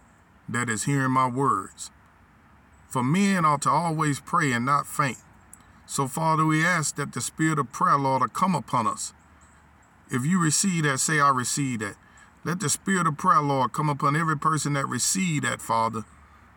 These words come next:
in the name of the Lord Jesus. Join me in prayer at one o'clock. I, I'm not gonna come on live, and I ought to come on live. I ought to come on Instagram live and have a, a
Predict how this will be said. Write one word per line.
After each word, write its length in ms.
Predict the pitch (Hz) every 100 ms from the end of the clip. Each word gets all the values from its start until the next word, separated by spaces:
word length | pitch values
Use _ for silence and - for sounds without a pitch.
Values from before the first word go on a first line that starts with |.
| - -
in 240 | 139 139
the 80 | 131
name 340 | 131 135 127
of 80 | 131
the 100 | 127
Lord 220 | 127 117
Jesus. 580 | 113 120 104 - - - - - - - -
Join 340 | 135 190 190
me 160 | 170 160
in 140 | 143
prayer 380 | - 160 143 131
at 80 | 120
one 180 | 139
o'clock. 420 | 127 - 127 - - - - - - - - - -
I, 220 | - 135 139
I'm 120 | 143
not 180 | 143 135
gonna 240 | 135 120
come 220 | - 147
on 220 | 135 131 120
live, 380 | 135 139 131
and 120 | 117 131
I 60 |
ought 260 | 185 214 220
to 80 | -
come 200 | 139 135
on 200 | 127 123
live. 280 | 135 139
I 40 | 156
ought 140 | 156
to 40 | 131
come 220 | 143 139
on 160 | 131
Instagram 720 | - 151 - 123 113 123 117 117
live 420 | 127 117 107 104 - - - - - - -
and 180 | 110 117
have 280 | 127 123 117
a, 200 | 104 95 - - -
a 40 | -